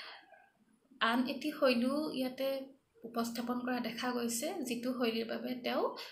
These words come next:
অসমীয়া সাহিত্য জগতত অদ্বিতীয়। তেখেতৰ এই কবিতাটি, কবিতা শৈলীটোৰ নাম হৈছে, আহ, নাটকীয় স্বগতোক্তি। এই নাটকীয় স্বগতোক্তি শৈলীটো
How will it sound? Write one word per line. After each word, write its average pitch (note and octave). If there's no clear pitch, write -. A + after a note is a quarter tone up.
অসমীয়া A#3
সাহিত্য A#3
জগতত A#3
অদ্বিতীয়। G#3+
তেখেতৰ C#4
এই D4+
কবিতাটি, B3+
কবিতা B3
শৈলীটোৰ C4
নাম B3
হৈছে, B3+
আহ, A3
নাটকীয় A#3
স্বগতোক্তি। -
এই C4+
নাটকীয় A#3+
স্বগতোক্তি B3+
শৈলীটো C#4